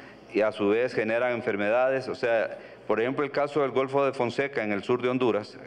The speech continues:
que lo compartimos con El Salvador y Nicaragua, todos los agrotóxicos que se utilizan para producción de melón, producción de sandía, el agua los conduce hasta esta zona y los peces de la zona del Golfo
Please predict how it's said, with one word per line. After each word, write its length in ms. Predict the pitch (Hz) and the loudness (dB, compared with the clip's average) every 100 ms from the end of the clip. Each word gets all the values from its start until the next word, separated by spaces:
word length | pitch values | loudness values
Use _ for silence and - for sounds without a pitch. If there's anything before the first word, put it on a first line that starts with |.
| - | -6
que 100 | 107 | -4
lo 240 | 95 104 | -2 -2
compartimos 540 | 101 95 98 107 110 113 | -2 -2 -4 -2 -2 0
con 140 | 120 | 0
El 100 | 120 | 0
Salvador 380 | 117 107 107 113 | -2 0 2 2
y 40 | |
Nicaragua, 520 | 117 113 117 104 104 - - - - - - - - - - | 0 0 0 2 -2 -4 -12 -18 -20 -20 -20 -20 -20 -20 0
todos 520 | 135 151 160 156 - | 4 6 4 2 0
los 160 | 123 120 | 0 2
agrotóxicos 920 | 123 120 117 147 151 - 123 104 92 | 2 2 2 2 0 -2 0 0 0
que 100 | 107 | -2
se 100 | 104 | -4
utilizan 540 | 98 110 131 - 117 | -4 0 0 0 0
para 300 | 98 104 98 | 0 0 0
producción 440 | 101 101 98 120 127 | 0 0 0 0 0
de 120 | 127 | 0
melón, 720 | 113 113 131 117 90 - - | 0 2 2 0 -4 -8 -6
producción 380 | 104 107 101 113 | 0 0 2 0
de 100 | 117 | 0
sandía, 560 | 113 107 117 135 127 - - - - - | 0 0 0 2 0 -2 -12 -16 -18 -4
el 220 | 101 101 | 0 2
agua 320 | 107 127 135 | 4 4 2
los 160 | 123 117 | 2 -2
conduce 480 | 113 107 113 127 131 | -2 0 0 2 -2
hasta 300 | - 107 107 | 0 0 0
esta 200 | 107 107 | 0 -2
zona 400 | - 120 117 107 - - - - - | 0 0 0 -4 -10 -18 -20 -14 -2
y 100 | 117 | 0
los 220 | 107 104 | 2 0
peces 560 | - 135 165 - 107 90 | -2 0 0 0 -2 0
de 100 | 101 | 0
la 140 | 92 | 0
zona 320 | - 117 135 | 0 0 0
del 140 | 131 117 | 0 2
Golfo 440 | 123 117 - 139 | 2 2 -2 -4